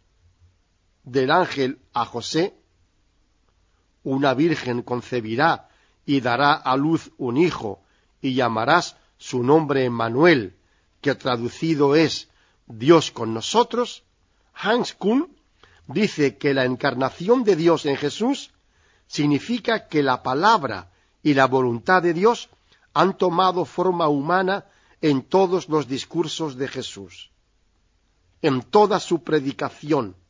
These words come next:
en todo su comportamiento y en todo su destino, en todas sus palabras y obras, en todos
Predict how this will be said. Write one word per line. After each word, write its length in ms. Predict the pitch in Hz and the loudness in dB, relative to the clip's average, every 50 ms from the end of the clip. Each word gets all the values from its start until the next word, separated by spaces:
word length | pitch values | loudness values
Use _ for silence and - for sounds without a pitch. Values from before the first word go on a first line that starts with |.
| _ _ _ _ _ _ _ _ _ _ _ - | _ _ _ _ _ _ _ _ _ _ _ 0
en 240 | 156 143 135 123 | 0 0 0 -2
todo 340 | - - - 220 214 196 196 | -2 2 4 4 4 4 0
su 200 | - - 180 170 | -2 -2 -4 -4
comportamiento 1000 | - 170 160 151 156 - 156 147 - - 139 131 139 160 185 190 185 - - 185 170 | 0 0 0 0 0 -2 -4 -2 -2 -2 -2 0 2 2 2 2 0 0 0 0 0
y 120 | 156 147 | 0 0
en 140 | 127 120 113 | -4 -4 -2
todo 320 | - - 160 147 143 147 | 0 2 2 2 2 -2
su 180 | - - 139 131 | -4 -4 -8 -6
destino, 600 | 123 131 117 - - 123 110 104 104 98 95 _ _ _ _ _ _ _ _ _ _ _ _ _ _ _ - - - | -6 -8 -8 -10 -14 -14 -14 -12 -14 -16 -18 _ _ _ _ _ _ _ _ _ _ _ _ _ _ _ -20 -8 0
en 200 | - 147 139 139 | 2 2 2 2
todas 540 | - - - 220 226 208 214 214 196 - - _ _ _ | 2 6 8 8 8 8 6 2 0 -2 -10 _ _ _
sus 280 | - - - 175 160 - | -10 -4 -4 -4 -2 0
palabras 680 | - 165 151 160 180 196 202 190 196 202 170 - - | 0 0 2 4 4 4 4 2 0 -2 -4 -6 -6
y 120 | 170 151 139 | -4 -2 -2
obras, 540 | 120 104 95 104 101 98 90 - - - _ _ _ _ _ _ _ _ _ _ _ _ _ _ _ _ | -2 -2 -4 -10 -14 -14 -16 -18 -20 -20 _ _ _ _ _ _ _ _ _ _ _ _ _ _ _ _
en 260 | - 156 147 143 143 - | 0 2 2 2 2 6
todos 460 | 214 226 226 214 214 190 - - | 6 8 8 8 6 4 4 -4